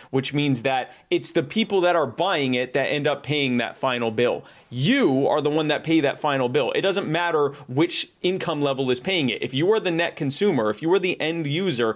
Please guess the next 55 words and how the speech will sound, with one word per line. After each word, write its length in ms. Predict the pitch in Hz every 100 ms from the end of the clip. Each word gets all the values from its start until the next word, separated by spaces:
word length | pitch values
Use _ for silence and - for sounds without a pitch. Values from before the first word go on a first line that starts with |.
| -
you're 320 | - 120 160 180
the 80 |
one 220 | 170 160 135
paying 320 | 190 180 113
it. 160 | 120 - -
The 100 | 226
poorer 460 | - - 220 254 233
you 280 | 214 214
are, 380 | 226 190 117 123 - -
the 140 | 143
higher 360 | - 180 214 214
a 60 |
percentage 460 | 202 175 196 190 147
of 100 | 135
your 180 | 135 -
income 500 | 220 240 - 127 120
is 200 | - 139
going 320 | 123 175 180 143
towards 280 | 160 135
just 320 | 110 175 135 120
buying 380 | 156 175 165
the 80 | 143
things 320 | 135 180 156
that 160 | 131 127
you 140 | 139
need 240 | 139 175 135
to 40 |
get 200 | 139 117
by 160 | 156 202
in 140 | 156
life, 380 | 120 120 - -
which 200 | 160 156
means 180 | 180 147
the 120 | 143
higher 300 | 147 180 190
your 200 | 165 156
de 100 | 139
facto 380 | 156 147 147 143
tax 400 | 170 165 165 123
rate 180 | 113 110
is. 180 | 107 - - -
All 240 | 156 196 -
taxes 560 | 185 170 - 139 120
are 180 | - 131
a 60 | 120
tax 320 | 139 131 -
on 100 | 127
the 60 |
middle 320 | 120 117 117 113
and 120 | 110
lower 220 | 110 110
classes, 460 | 113 101 101 - -
all 240 | 139 156 135
of 100 | 104
them. 180 | 107